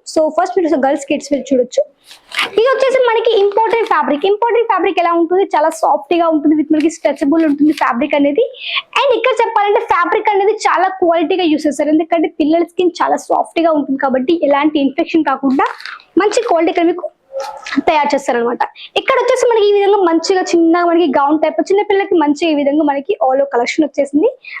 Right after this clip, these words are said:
With మనకి ఈ విధంగా చిన్నగా మనకి ఈ విధంగా బాటమ్ వేర్ టైప్ లో మనకి ఈ విధంగా ప్రాపర్ ఈ విధంగా మనకి సెట్ కూడా వచ్చేసింది అనమాట. So, దీంట్లో ఏంటంటే మన దగ్గర కలర్స్ ఆప్షన్స్ కూడా ఉంటాయి. So, కలర్స్ ఇక్కడ చూడొచ్చు. So, కలర్స్ కూడా చెప్పాలంటే మన దగ్గర వచ్చేసి బాక్స్ ప్యాకింగ్ ఉంటుంది. With మనకి ఈ విధంగా త్రీ కలర్స్ మీకు ఇందులో కూడా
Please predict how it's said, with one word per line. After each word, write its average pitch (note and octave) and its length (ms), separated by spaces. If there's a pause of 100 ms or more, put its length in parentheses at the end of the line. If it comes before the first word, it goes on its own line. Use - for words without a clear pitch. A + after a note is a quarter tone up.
With B3 180
మనకి D4 200
ఈ - 40
విధంగా D4+ 300
చిన్నగా D4+ 320
మనకి C#4+ 180
ఈ C4+ 60
విధంగా C#4 280
బాటమ్ C#4+ 300
వేర్ D#4+ 160
టైప్ C#4+ 180
లో D#4+ 100
మనకి C#4 200
ఈ - 40
విధంగా C4 200 (100)
ప్రాపర్ B3+ 280
ఈ C4 60
విధంగా A#3+ 220
మనకి D4 200
సెట్ A#3 240
కూడా B3+ 160
వచ్చేసింది A#3+ 300
అనమాట. A3+ 220 (380)
So, C5+ 60 (100)
దీంట్లో C5 340
ఏంటంటే A#4+ 300
మన G#4+ 140
దగ్గర G#4 200
కలర్స్ F4 300
ఆప్షన్స్ D#4+ 320
కూడా D#4 200
ఉంటాయి. C#4+ 180
So, F4+ 120
కలర్స్ C4 240
ఇక్కడ B3 200
చూడొచ్చు. B3+ 340 (1000)
So, C5+ 80 (120)
కలర్స్ A4 300
కూడా B4+ 140
చెప్పాలంటే A4+ 360
మన G#4+ 160
దగ్గర G4 200
వచ్చేసి F#4+ 220 (160)
బాక్స్ D#4+ 300
ప్యాకింగ్ D#4 340
ఉంటుంది. D4 320
With F4 200
మనకి D#4 200
ఈ D#4 60
విధంగా E4 300
త్రీ F#4 100 (100)
కలర్స్ E4 300
మీకు D#4+ 160
ఇందులో D#4 300
కూడా A4 120